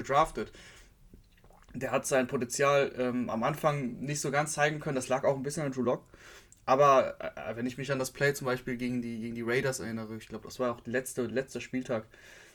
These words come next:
neunzig Yard Touchdown und vor allem after the catch halt irgendwie über, über sechzig Yards. Das ist halt einfach Jerry Jeudy, wie er leibt und lebt. Und auch K J Hamler, auch mit Verletzungen zu kämpfen gehabt, aber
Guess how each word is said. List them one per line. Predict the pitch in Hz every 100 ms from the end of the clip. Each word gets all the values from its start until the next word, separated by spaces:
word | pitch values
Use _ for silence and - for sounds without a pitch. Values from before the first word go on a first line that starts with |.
| _
neunzig | 127 139 151 139 -
Yard | 139 143
Touchdown | 151 147 143 127 120 113
und | 107 - -
vor | -
allem | 131 123
after | 135 -
the | 131
catch | 127 139 -
halt | 131 117
irgendwie | 120 120 110
über, | 123 120
über | 110 117
sechzig | 113 123 - -
Yards. | 113 113 - - - - - - -
Das | -
ist | - -
halt | 147
einfach | 127 131 135 131 - -
Jerry | 147 151
Jeudy, | 143 156 156 147 139
wie | 123 135
er | 131
leibt | 127 143
und | 135 120
lebt. | 139 143 127
Und | 120 - - - - - - - - -
auch | 139 -
K | 190
J | 190 202
Hamler, | 240 269 135 - - -
auch | - 160 -
mit | 165
Verletzungen | - 165 196 240 220 202
zu | 190 -
kämpfen | 202 208 185
gehabt, | 180 180 -
aber | 127 135 135